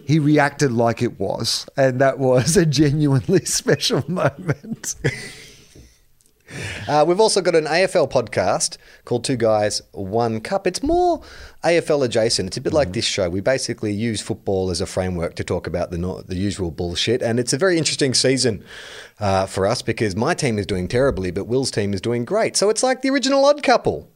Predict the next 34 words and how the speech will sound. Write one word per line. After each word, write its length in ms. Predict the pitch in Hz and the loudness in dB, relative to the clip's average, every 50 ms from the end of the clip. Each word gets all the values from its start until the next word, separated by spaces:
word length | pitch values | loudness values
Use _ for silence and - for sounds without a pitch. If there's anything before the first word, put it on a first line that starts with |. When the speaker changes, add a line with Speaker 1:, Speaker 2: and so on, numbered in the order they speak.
| _ _ - - _ | _ _ -20 -8 _
Speaker 1:
And, 420 | - 185 190 196 196 196 196 175 170 - 175 | 2 4 4 4 4 2 2 0 0 0 2
yeah, 400 | 196 214 262 - - - 123 151 | 2 2 2 2 2 2 2 4
I 60 | 180 | 4
mean, 240 | 185 185 185 185 190 | 4 4 4 4 2
this 160 | 196 - 202 | 2 2 2
is, 540 | 202 196 190 180 165 147 - - - - - - - _ - - _ - _ _ - | 4 4 4 4 2 2 0 -2 -4 -6 -10 -18 -20 _ -20 -20 _ -20 _ _ -2
uh, 540 | - 180 180 170 165 160 160 160 156 147 143 147 | 2 4 6 6 6 6 6 6 6 6 4 2
this 200 | 156 175 185 - | 2 2 2 4
week, 300 | 160 143 143 165 160 - | 4 4 4 2 2 0
it's 160 | 165 147 - | -2 -2 0
the 120 | - 180 220 | 0 0 0
opposite. 440 | 247 185 139 - - - - - - _ - 117 | 2 0 -2 -2 -2 -6 -6 -8 -14 _ -6 -2
My 160 | 123 127 147 | 2 2 2
team 240 | 143 170 165 156 151 | 2 2 2 2 4
lost 280 | 156 160 185 - - 165 | 4 2 2 2 0 0
and 80 | 151 | 2
Charlie's 360 | 165 165 160 160 170 165 - | 4 4 4 4 2 0 2
team 220 | - 185 180 170 165 | 2 2 2 2 2
won. 280 | 196 233 - 127 120 | 0 0 0 -2 -2
So 340 | - - 151 143 139 135 131 - - - - - - - | 0 2 4 4 4 2 2 -2 -8 -16 -18 -18 -6 -2
you 120 | 143 151 147 | 0 0 2
probably 260 | 165 151 143 151 147 | 2 0 2 2 2
won't 200 | 143 151 151 143 | 2 2 0 0
spend 300 | - - 151 151 151 151 | -2 -2 0 0 0 2
the 140 | 151 147 143 | 2 2 2
first 300 | 143 - 156 160 156 - | 2 0 0 0 0 2
thirty 240 | - 156 156 151 156 | 2 2 4 4 2
minutes 280 | 151 156 151 151 131 143 | 2 2 0 0 -2 -2
of 100 | 160 131 | -2 0
the 60 | 147 | 0
podcast 380 | 160 147 - 165 156 156 156 | -2 0 2 0 0 0 0
making 360 | 156 156 160 143 160 156 151 151 | 0 0 0 0 0 -2 0 -2
everybody 360 | 160 143 160 143 165 165 165 170 | -2 -2 0 0 0 0 0 0
miserable. 540 | 190 220 214 - - 185 135 113 - - | 0 0 0 0 0 2 0 0 -2 -6